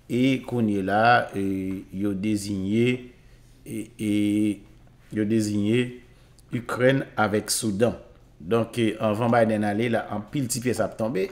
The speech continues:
Nou mèt ret branche. M ba w garanti, avan Bayden ale, moun dèlriyo <laughs> mèt rete. Wi,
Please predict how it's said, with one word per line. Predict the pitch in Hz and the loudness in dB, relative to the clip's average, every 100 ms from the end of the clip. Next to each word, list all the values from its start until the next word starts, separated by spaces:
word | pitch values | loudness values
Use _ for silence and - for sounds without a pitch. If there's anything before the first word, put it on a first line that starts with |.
| 131 127 123 - - - - | 0 0 -2 -8 -20 -16 -2
Nou | 139 | 2
mèt | 143 117 | 4 4
ret | 117 113 | 2 2
branche. | 117 117 120 147 | 2 2 2 2
M | 127 117 | 4 4
ba | 110 | 4
w | |
garanti, | 110 117 110 107 160 185 269 - - - - - - | 4 2 2 0 0 0 0 -4 -20 -20 -20 -20 -12
avan | 113 110 127 135 147 139 120 117 117 110 131 139 | -2 2 2 4 4 4 2 0 0 4 6 8
Bayden | 139 127 117 107 | 8 8 2 0
ale, | 104 117 147 156 - - - - - - - 110 113 | 0 2 4 2 -2 -16 -20 -20 -20 -20 -8 -2 0
moun | 135 151 | 2 6
dèlriyo | 147 156 185 160 151 | 6 6 6 6 6
<laughs> | |
mèt | 160 160 | 6 4
rete. | 165 147 151 | 4 4 2
Wi, | 202 320 - 107 | 2 -2 -6 -8